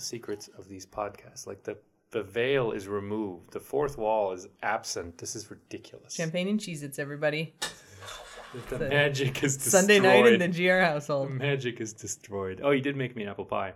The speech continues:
Speaker 1: which I'm gonna eat some of
Speaker 2: Apple
Speaker 1: later.
Speaker 2: pie equals love.
Speaker 1: It's very nice.
Speaker 2: Okay.
Speaker 1: Smells
Speaker 2: You
Speaker 1: good.
Speaker 2: ready for the, uh, speaking of love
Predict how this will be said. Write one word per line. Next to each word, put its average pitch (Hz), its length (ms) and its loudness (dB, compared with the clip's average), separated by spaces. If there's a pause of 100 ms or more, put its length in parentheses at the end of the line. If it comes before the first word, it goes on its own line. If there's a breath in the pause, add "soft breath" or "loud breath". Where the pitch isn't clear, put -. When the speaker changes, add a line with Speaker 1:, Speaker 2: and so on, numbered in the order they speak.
(160)
Speaker 1:
which - 160 -14
I'm 92 80 -10
gonna 90 140 -14
eat 90 120 -16
some 87 240 -12
of 98 100 -14
Speaker 2:
Apple - 160 -12
Speaker 1:
later. 85 120 -8
Speaker 2:
pie 151 120 -10
equals 180 300 -10
love. 240 280 -8 (420)
Speaker 1:
It's - 120 -20
very - 220 -14
nice. 87 340 -18 (320)
Speaker 2:
Okay. 165 360 2 (160)
Speaker 1:
Smells - 160 -16
Speaker 2:
You 160 60 -6
Speaker 1:
good. - 20 4
Speaker 2:
ready 160 160 0
for 165 180 -4
the, 165 260 -4
uh, 147 160 -2 (160)
speaking 254 440 4
of 170 140 4
love 160 340 6